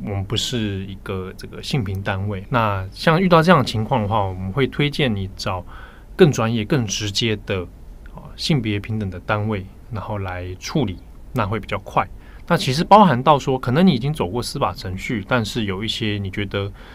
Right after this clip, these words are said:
嗯，程序处理不公，啊，需要司法救济的部分的话，那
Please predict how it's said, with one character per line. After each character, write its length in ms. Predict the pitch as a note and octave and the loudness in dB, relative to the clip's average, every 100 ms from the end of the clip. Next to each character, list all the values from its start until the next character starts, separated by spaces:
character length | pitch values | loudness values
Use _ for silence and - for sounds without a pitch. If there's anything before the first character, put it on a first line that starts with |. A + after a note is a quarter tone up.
| - - - | -20 -18 -4
嗯， 280 | A#2+ A2+ A2 | 2 2 4
程 160 | C#3 | 4
序 140 | C#3+ F#3+ | 6 6
处 180 | G3+ F#3+ | 6 6
理 80 | |
不 100 | A#2 | 6
公， 360 | D3 C#3 C#3 D3 - | 4 4 4 0 -2
啊， 200 | C#3 F#2+ | -4 -4
需 160 | G2+ D#3 | 0 4
要 100 | C#3+ | 4
司 160 | - | 2
法 160 | D3+ G2 | 0 0
救 200 | F3+ C3+ | 2 2
济 120 | C3+ | 2
的 100 | A#2 | -2
部 160 | G2+ A#2 | -2 -2
分 220 | A2+ G#2 | -2 -2
的 80 | F#2 | -2
话， 240 | A2 F#2 - - | -2 -2 -6 -4
那 100 | B2+ | -2